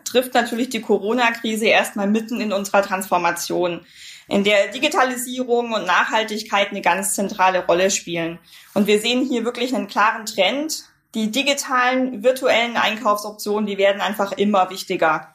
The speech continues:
Was wir gemacht haben in der ersten Welle schon, dass wir in ganz engen Austausch mit den Regionen,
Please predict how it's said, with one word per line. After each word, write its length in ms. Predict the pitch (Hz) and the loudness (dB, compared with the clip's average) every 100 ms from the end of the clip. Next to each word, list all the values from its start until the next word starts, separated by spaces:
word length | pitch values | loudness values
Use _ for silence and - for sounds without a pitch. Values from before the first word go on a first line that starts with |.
| _ | _
Was 160 | 220 226 | 0 0
wir 100 | 247 | 0
gemacht 360 | 220 - - - | 2 2 0 0
haben 160 | 285 | 0
in 80 | 240 | 2
der 180 | 226 185 | 2 2
ersten 360 | 247 - 262 | 2 0 0
Welle 240 | 254 240 240 | 0 2 0
schon, 400 | - 247 247 226 | 0 2 2 0
dass 160 | 240 | -2
wir 100 | 220 | -2
in 260 | 214 208 202 | -2 -4 0
ganz 240 | 214 247 | 2 2
engen 280 | 247 220 233 | 0 -2 2
Austausch 580 | 165 214 247 240 233 247 | 2 2 0 -2 -2 0
mit 160 | 240 233 | -2 -2
den 140 | 220 | -4
Regionen, 640 | 202 196 220 285 277 269 | -6 -2 2 2 0 -6